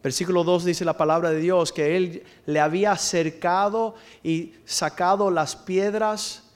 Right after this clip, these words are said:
y plantado allí vides escogidas. Eso comienza con una semilla.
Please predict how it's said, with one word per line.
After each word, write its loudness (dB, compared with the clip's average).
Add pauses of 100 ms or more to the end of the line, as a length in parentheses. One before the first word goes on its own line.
(180)
y 0
plantado 0
allí -4
vides -2
escogidas. -4
Eso -4
comienza -2
con -2
una 0
semilla. -4